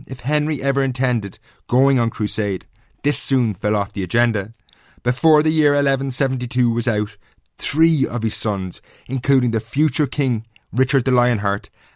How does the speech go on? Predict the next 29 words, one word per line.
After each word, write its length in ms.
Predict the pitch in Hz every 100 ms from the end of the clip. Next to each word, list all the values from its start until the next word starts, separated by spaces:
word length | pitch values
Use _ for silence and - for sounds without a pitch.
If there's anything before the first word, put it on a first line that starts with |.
| _
allied 440 | 127 143 135 135 123
with 180 | 123 131
their 160 | 135
mother, 360 | 127 117 101 95 -
the 60 | 120
most 280 | 139 123
powerful 440 | - - 147 131 131
woman 420 | 113 123 160 135
of 100 | 117
the 180 | 107 110
age, 320 | 101 101 - _ _
Henry's 360 | 120 113 107
wife, 380 | 92 127 123 - _ _ _ _
Eleanor 360 | 123 123 120 113
of 100 | 107
Aquitaine, 600 | 120 117 110 110 98 92 _ _ _
and 140 | 131 131
rebelled 460 | 104 127 123 120
against 340 | 107 104 101 -
the 80 |
king. 320 | 90 104 98 - _ _ _ _ - - -
This 180 | 165 190
revolt 480 | 190 156 156 135 127 _ _
quickly 440 | - 139 139 131
spread, 480 | 131 - 120 104 95 - _ -
with 120 | 120
the 80 | 131
Scottish 480 | - 156 135 139 -
king, 320 | 135 107